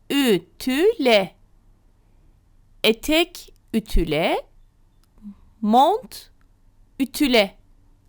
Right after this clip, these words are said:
Ümit, kütük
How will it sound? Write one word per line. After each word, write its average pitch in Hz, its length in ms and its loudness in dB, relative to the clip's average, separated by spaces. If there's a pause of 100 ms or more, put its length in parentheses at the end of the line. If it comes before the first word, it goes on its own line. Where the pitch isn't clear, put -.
(1000)
Ümit, 254 960 -2 (1040)
kütük - 1040 -6